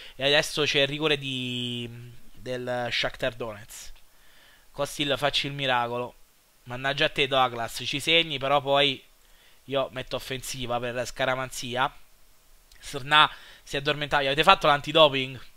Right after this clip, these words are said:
Bastardi, bastardi. Non gliel'hanno fatto, non gliel'hanno fatto. <laughs> Uno a uno. Peccato, peccato veramente, però... Però vabbè, raga, eh, anche il pareggio ci andrebbe più che bene.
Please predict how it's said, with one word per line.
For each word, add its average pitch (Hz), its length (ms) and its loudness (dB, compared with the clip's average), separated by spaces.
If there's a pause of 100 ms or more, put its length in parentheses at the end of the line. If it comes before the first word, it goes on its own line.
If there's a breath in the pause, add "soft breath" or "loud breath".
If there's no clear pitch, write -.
(300)
Bastardi, 147 680 4
bastardi. 135 1040 2 (720 loud breath)
Non 135 140 -2
gliel'hanno 135 300 4
fatto, 117 360 -4
non 117 120 -8
gliel'hanno 120 360 -6
fatto. 113 480 -8 (520 loud breath)
<laughs> 175 500 -8
Uno 151 180 0
a 151 120 10
uno. 143 440 2 (380)
Peccato, 110 580 -6
peccato 113 440 -8
veramente, 113 640 -4
però... 117 800 -4 (1400 soft breath)
Però 143 200 -2
vabbè, 120 260 -2
raga, 117 260 -8 (160 loud breath)
eh, 123 220 -10
anche 143 280 -4
il - 40 -10
pareggio 151 440 2
ci 135 80 -6
andrebbe 135 320 -4
più 147 180 -12
che 143 160 -4
bene. 113 440 -8